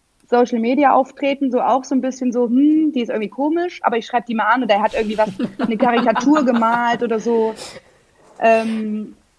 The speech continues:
und ja, und dann fing er an, ob ich nicht Lust hätte, weil ich ja, er hat, er hätte das Gefühl, dass ich eine starke Meinung zu bestimmten Dingen habe,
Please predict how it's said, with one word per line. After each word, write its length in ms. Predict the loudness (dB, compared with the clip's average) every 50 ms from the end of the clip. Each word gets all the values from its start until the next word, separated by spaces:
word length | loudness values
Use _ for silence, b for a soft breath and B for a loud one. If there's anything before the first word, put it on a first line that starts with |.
| _ _ _ _ -2
und 540 | 0 0 0 -2 -4 -6 -6 -8 -8 -8 -4
ja, 280 | -2 0 0 0 0
und 160 | -2 -2 2
dann 680 | 2 2 2 2 2 0 0 0 -2 -2 -6 -8 -10 -12 -18 _ _ _ _ 2
fing 140 | 2 2
er 240 | 4 2 0 2 2
an, 100 | 0 0
ob 140 | 0 -2 -4
ich 100 | -6 -6
nicht 180 | -6 -6 -6 -4
Lust 320 | -4 -4 -4 -6 -6 -4
hätte, 600 | -4 -4 -2 -2 -4 -4 -2 -2 -2 -4 -6 -8 -10
weil 260 | -6 -4 -2 -2 -2
ich 100 | -2 -4
ja, 460 | -4 -4 -2 -2 -2 -4 -4 -6 -8 -12 -16 -20 _ _ _ _ -8 -4
er 120 | -2 0 0
hat, 120 | 0 -2 -2 -4
er 140 | -2 0 0
hätte 140 | 0 0 -2
das 180 | -4 -6 -6
Gefühl, 260 | -8 -8 -4 -2 -2 -2
dass 120 | -2 -4
ich 200 | -4 -6 -8 -8 -6
eine 380 | -4 -4 -2 -2 -2 -2 -4 -4
starke 320 | 0 0 0 2 2 0
Meinung 380 | 0 0 2 2 2 2 2 0
zu 280 | 0 -2 0 0 -2
bestimmten 420 | -2 -4 -2 -2 0 2 2 0 0
Dingen 300 | 0 0 0 0 0 -2
habe, 320 | -2 -2 -2 0 -2 -2